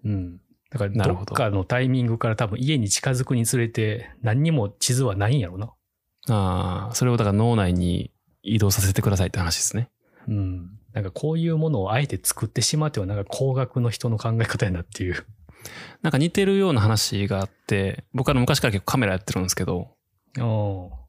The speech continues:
Speaker 2: 大学卒業して社会人になったぐらいで、ニコンのフルサイズのカメラ買ったんですよ。
Speaker 1: おう。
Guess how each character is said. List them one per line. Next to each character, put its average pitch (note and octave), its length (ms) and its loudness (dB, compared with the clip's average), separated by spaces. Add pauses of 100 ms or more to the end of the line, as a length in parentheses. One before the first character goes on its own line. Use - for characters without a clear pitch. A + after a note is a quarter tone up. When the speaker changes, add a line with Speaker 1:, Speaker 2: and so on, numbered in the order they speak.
(140)
Speaker 2:
大 D3 160 2
学 D#3+ 260 -2
卒 D3+ 220 0
業 D3+ 100 2
し - 40 -2
て - 60 0
社 A#2+ 120 4
会 D3+ 120 2
人 C3+ 60 4
に - 20 4
な G#2 40 4
っ - 40 -2
た G#2+ 80 2
ぐ G#2+ 60 4
ら G#2 100 4
い F#2+ 60 2
で、 F#2 340 -2 (240)
ニ D3 120 4
コ B2 100 2
ン - 40 -2
の G2 60 2
フ A2 80 4
ル A#2+ 80 6
サ A2+ 140 4
イ F#2+ 60 2
ズ F#2 80 0
の F#2 200 -2
カ G#2 120 -2
メ G2 60 2
ラ F#2 80 -2
買 F#2 100 -4
っ - 40 -10
た - 80 -6
ん - 40 -2
で - 40 -6
す - 120 -2
よ。 - 140 -6 (280)
Speaker 1:
お G#2 680 -2
う。 F2+ 40 -16